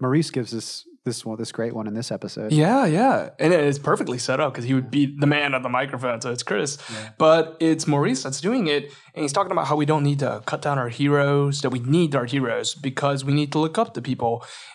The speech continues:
Speaker 2: And it seems to me, I know this show was broadcasted in nineteen ninety and it was on C B S,
Speaker 1: Mm-hmm.
Speaker 2: but it looks like that he, Maurice viewed being gay as a weakness.
Speaker 1: Yeah, well, that's kind of like his,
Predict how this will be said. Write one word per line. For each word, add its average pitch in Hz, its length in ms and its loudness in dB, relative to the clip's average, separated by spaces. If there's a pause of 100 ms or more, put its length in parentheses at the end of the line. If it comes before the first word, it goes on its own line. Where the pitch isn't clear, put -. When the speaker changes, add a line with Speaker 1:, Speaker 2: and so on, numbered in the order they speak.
Speaker 2:
And 180 160 2
it 175 100 -2
seems 370 240 2
to 262 80 0
me, 220 280 2
I 165 80 4
know 262 140 6
this 311 140 2
show 214 160 2
was 180 120 4
broadcasted 151 600 0
in 135 200 4
nineteen 156 500 0
ninety 127 440 0
and 131 80 0
it 135 40 2
was 135 120 -2
on 135 240 -2
C 165 300 -4
B 143 180 0
S, 143 280 0 (120)
Speaker 1:
Mm-hmm. 120 340 0
Speaker 2:
but 156 460 0
it 160 100 2
looks 277 220 0
like 330 120 -2
that 233 100 -4
he, 208 540 -2
Maurice 190 400 0
viewed 156 440 -4
being 160 300 2
gay 156 500 0
as 131 160 0
a 120 60 -4
weakness. 113 920 -4
Speaker 1:
Yeah, 117 420 0
well, 175 140 4
that's 165 240 4
kind 156 180 4
of 135 80 4
like 127 220 2
his, 123 240 -4